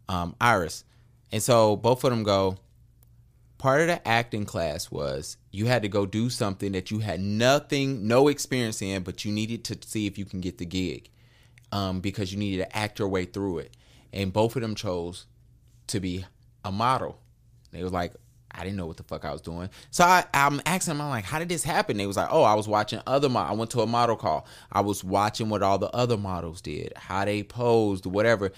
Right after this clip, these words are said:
And I got up there and I just repeated everything. And I, I acted away like I knew what the fuck I was doing. That was part of my acting and my training." And they were like, both of them said they got hired as models. And they said what they realized is they loved it so much that they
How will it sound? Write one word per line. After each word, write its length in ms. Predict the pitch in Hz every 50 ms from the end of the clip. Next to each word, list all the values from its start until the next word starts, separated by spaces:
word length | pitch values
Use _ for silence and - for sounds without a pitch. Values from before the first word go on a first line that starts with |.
| - - - -
And 140 | 98 104
I 40 | 101
got 180 | 98 98 104 98
up 100 | 101 95
there 100 | - 98
and 100 | 92 92
I 60 | 90
just 220 | 92 - 90 - -
repeated 380 | 82 - - 98 85 82 80 82
everything. 540 | 85 85 82 82 80 - 76 71 71 73 76
And 120 | 85 90
I, 220 | 90 90 90 82 - - -
I 100 | 95 - -
acted 300 | - 101 101 - - 104 101
away 160 | 95 95 92
like 200 | 92 92 90 -
I 100 | 90 92
knew 240 | 92 90 95 104 104
what 120 | 101 98 -
the 80 | 95 87
fuck 200 | - 98 92 -
I 80 | 87
was 140 | 82 82 87
doing. 260 | 101 101 104 92 78 76
That 100 | 90 92
was 100 | 92 -
part 180 | - 101 90
of 60 | 92
my 140 | 92 92 - -
acting 440 | 101 110 113 110 - - 92 90 90
and 80 | 87 90
my 100 | 87 90
training." 440 | 90 - 131 139 143 139 120 107 - - - - - - - _
And 100 | - 95
they 80 | 95 98
were 100 | 98 98
like, 280 | 98 95 92 87 - - - _ - - - _ - - _ _ -
both 260 | 92 117 127 139 -
of 40 | 139
them 120 | 117 110
said 300 | - - 90 92 95 -
they 80 | - 87
got 160 | 87 82 82
hired 240 | 90 85 85 87 87
as 140 | 92 90 -
models. 460 | 117 127 156 147 82 76 - - - - _ - - - _ _ _ -
And 160 | - 113 117
they 80 | 120 120
said 260 | 120 - 139 120 107
what 160 | 98 98 107
they 120 | - 98 98
realized 540 | 95 101 120 147 170 151 127 117 104 - -
is 180 | 101 95 95
they 120 | - 92 92
loved 380 | 92 92 95 110 127 139 127 117
it 100 | 92 -
so 340 | - - - 110 104 104
much 540 | 95 98 98 117 135 131 110 - - - - - - -
that 140 | - 101 101
they 300 | - 107 107 101 101 95